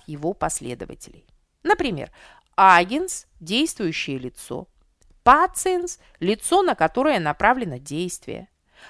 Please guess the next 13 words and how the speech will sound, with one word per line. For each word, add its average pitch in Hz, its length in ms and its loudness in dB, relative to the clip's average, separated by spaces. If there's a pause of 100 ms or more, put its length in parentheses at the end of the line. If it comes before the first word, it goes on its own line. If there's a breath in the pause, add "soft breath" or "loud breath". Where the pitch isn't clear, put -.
объектив – 269 800 0 (180)
предмет, 202 680 -2
на 180 160 -2
который 185 400 0
направлено 175 560 0
действие, 175 680 -8 (180)
и 349 340 -4
другие. 165 520 -10 (1200 loud breath)
Упрощённо 349 720 2
семантические 277 800 0
падежи 294 440 0
можно 269 360 0
представить 247 720 0